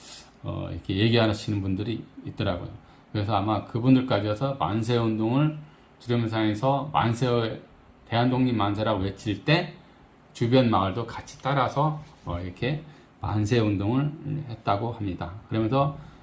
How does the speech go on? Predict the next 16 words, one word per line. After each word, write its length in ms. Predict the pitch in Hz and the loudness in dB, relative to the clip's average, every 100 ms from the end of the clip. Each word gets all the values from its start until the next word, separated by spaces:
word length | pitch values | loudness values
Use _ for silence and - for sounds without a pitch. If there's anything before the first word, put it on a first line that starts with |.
| - - - | -20 -16 -8
어, 520 | 90 87 85 90 76 - - - - - - - - | -6 -4 -6 -10 -14 -18 -20 -20 -20 -20 -20 -20 -4
이 480 | 113 110 110 107 - - - | 0 2 2 0 -2 -10 -14
대한독립만세를 840 | - 120 131 123 127 117 107 107 104 | 0 6 6 6 4 4 4 2 2
외치면서 720 | 101 - 101 95 147 170 170 - - 131 | 0 0 0 2 0 0 -2 -16 -18 -10
이제 180 | 104 95 | -4 -4
거기서만 640 | - 113 131 131 131 127 | 0 4 6 6 6 4
외친 280 | 107 - 117 | 2 0 0
게 100 | 101 | 0
아니라 320 | 90 107 90 - | 0 0 -2 -4
이 260 | 117 117 110 | 0 2 6
웅천 480 | 120 139 151 147 | 6 6 10 10
방향 380 | 135 117 120 113 | 10 6 4 4
쪽으로 440 | 117 95 98 98 - - - - - - - | 0 0 0 -2 -6 -18 -20 -20 -20 -20 -6
계속 680 | 107 107 104 131 135 - - | -2 0 2 2 0 -4 -12
이렇게 260 | - - 101 - - - | -12 -8 -10 -10 -20 -6
내려가는데, 720 | 107 110 101 101 95 104 85 | -2 0 0 0 0 -2 -4